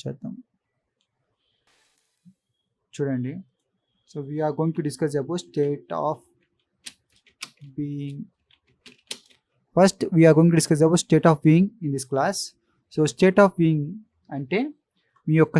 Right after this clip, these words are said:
స్థితిని తెలియజేస్తుంది. So, first of all, ఫస్ట్ మనం ప్రెజెంట్ టెన్స్‌లో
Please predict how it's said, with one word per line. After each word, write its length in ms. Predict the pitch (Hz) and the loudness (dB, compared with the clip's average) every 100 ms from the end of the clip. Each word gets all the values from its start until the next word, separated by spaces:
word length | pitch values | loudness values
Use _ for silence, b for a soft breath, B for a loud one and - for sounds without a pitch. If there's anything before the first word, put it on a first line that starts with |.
| - | 0
స్థితిని 340 | 170 185 208 233 | 2 6 6 6
తెలియజేస్తుంది. 680 | 160 127 127 - 131 123 - - _ _ _ - - _ _ | 4 2 -4 -8 -12 -12 -14 -20 _ _ _ -18 -18 _ _
So, 100 | 147 139 131 143 - _ - | -4 -4 -6 -10 -16 _ -4
first 280 | 170 175 - - 156 | -4 -4 -10 -4 -2
of 100 | 127 143 | 2 6
all, 160 | 156 220 - - _ _ _ _ - | 6 6 4 -6 _ _ _ _ -2
ఫస్ట్ 240 | 160 - 190 160 | 0 2 4 6
మనం 180 | 156 214 165 | 6 4 4
ప్రెజెంట్ 320 | 151 165 165 | 4 4 2
టెన్స్‌లో 380 | 160 156 - 170 | 0 -2 -4 -4